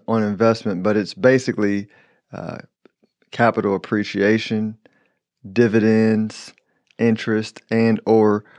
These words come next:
rental income. So let me, let me sit on this one for a little bit because this one is the more nuanced and, uh, one that a lot of people wanna really understand. So let's talk about capital appreciation.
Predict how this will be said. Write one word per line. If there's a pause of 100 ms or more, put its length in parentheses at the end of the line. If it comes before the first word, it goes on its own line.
(160)
rental
income.
So
let
me,
let
me
sit
on
this
one
for
a
little
bit
because
this
one
is
the
more (800)
nuanced
and, (640)
uh, (1700)
one
that
a
lot
of
people
wanna
really
understand.
So
let's
talk
about
capital
appreciation.